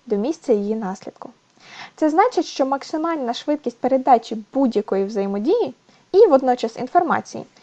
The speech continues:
це швидкість світла в вакуумі. Цим принципом користуємось в квантовій фізиці та релятивістській механіці. В класичній механіці ж застосовуємо спрощення,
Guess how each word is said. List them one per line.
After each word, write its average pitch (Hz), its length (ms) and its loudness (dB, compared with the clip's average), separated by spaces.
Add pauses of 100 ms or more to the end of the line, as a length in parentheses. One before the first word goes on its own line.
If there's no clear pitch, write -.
(280)
це 269 160 4
швидкість - 480 -4
світла 254 280 0
в 262 100 -2
вакуумі. 208 480 0 (540)
Цим 254 180 0
принципом 294 520 -2
користуємось 311 680 0
в - 60 -20
квантовій 254 460 -2
фізиці 285 460 -6
та 220 180 -6
релятивістській 226 640 -6
механіці. - 600 -10 (1200)
В - 20 -20
класичній 392 560 2
механіці 254 540 -2
ж 247 60 -10
застосовуємо 330 720 -4
спрощення, - 640 -4